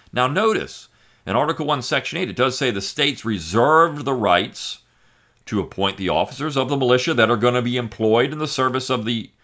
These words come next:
of the, uh, central government, the United States, and the authority of training the militia according to the, to the discipline prescribed by Congress. So Congress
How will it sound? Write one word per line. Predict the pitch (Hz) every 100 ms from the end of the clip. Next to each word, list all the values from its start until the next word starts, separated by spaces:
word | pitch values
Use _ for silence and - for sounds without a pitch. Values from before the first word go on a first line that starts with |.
| _ _ _ _ _
of | 110 107 98
the, | 107 107
uh, | 104 101
central | - 113 107
government, | 95 82 113
the | 107
United | 92 87
States, | - - 110 - - _ _ _ _ _ _ -
and | 120 120 139
the | 147
authority | 139 123 127 127 123
of | 113
training | - - 147 202 240 214
the | 139
militia | 110 98 92 110
according | 95 - 131 160
to | 165
the, | 131 117 120
to | - 131
the | 110
discipline | 110 127 117 104
prescribed | 104 - 85 82
by | 98
Congress. | 160 180 92
So | -
Congress | 120 - 165 269 147 107 -